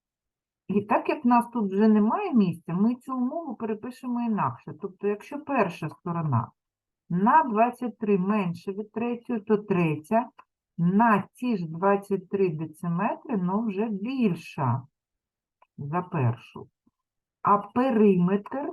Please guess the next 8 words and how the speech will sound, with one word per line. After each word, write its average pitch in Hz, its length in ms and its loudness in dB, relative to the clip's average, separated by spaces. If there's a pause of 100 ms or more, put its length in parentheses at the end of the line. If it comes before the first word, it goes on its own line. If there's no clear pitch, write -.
а - 80 -10
що - 220 -12
таке - 260 -6
периметр? 143 580 -6 (120)
Це 190 140 -6
сума 180 640 4
всіх - 460 -6
сторін 151 640 -6